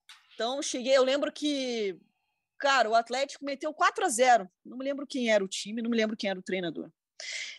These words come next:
E eu cheguei no treinador e eu tava abrindo a coletiva. E a minha pergunta foi: é, "A estratégia hoje não deu certo, né?" Aí o treinador olha, "Bom, se foi quatro a zero é porque não deu certo, né, menino?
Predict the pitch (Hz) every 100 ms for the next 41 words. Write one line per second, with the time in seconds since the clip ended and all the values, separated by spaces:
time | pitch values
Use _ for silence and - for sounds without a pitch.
0 | - 240 285 - 277 277 277 277 277 262
1 | 233 277 285 - 269 269 226 262 262 262
2 | 269 - 202 180 180 220 220 226 226 220
3 | 214 247 254 - - 185 175 _ _ _
4 | _ - - _ _ _ _ - 196 196
5 | 196 196 196 196 190 170 - _ _ _
6 | _ _ 214 214 - 254 240 233 226 240
7 | 233 220 240 262 202 302 - 233 240 220
8 | 190 220 _ _ _ _ _ - 185 185
9 | 185 190 190 185 190 170 151 165 220 165
10 | - _ - 190 - 196 196 180 214 220
11 | 180 180 202 - 247 220 466 - - -
12 | 208 208 180 156